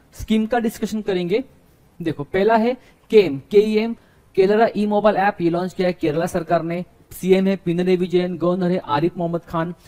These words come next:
अपना कांगड़ा हिमाचल प्रदेश launch की है सुखविंदर सिंह सुक्खू,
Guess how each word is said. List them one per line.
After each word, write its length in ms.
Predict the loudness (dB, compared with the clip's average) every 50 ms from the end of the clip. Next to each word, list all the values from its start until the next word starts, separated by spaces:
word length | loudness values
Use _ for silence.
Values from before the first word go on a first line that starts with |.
| -20 -20 -20 _ _ _ _ _ _ _ _ -8
अपना 280 | -8 -6 -4 -4 -4 0
कांगड़ा 460 | 2 0 0 2 2 2 2 2 0 -4 _ _ _ -4
हिमाचल 380 | -2 -2 0 -2 -2 -2 -2
प्रदेश 300 | -4 -4 -4 -4 -4 -4
launch 200 | -4 -6 -6 -6
की 140 | -4 -4 -2 0
है 140 | 0 -2
सुखविंदर 500 | -2 -4 -6 -8 -4 -2 -2 -2 0 -2
सिंह 200 | -2 -4 -6 -8
सुक्खू, 440 | -8 -6 -8 -8 -6 -4 -4 -4 -4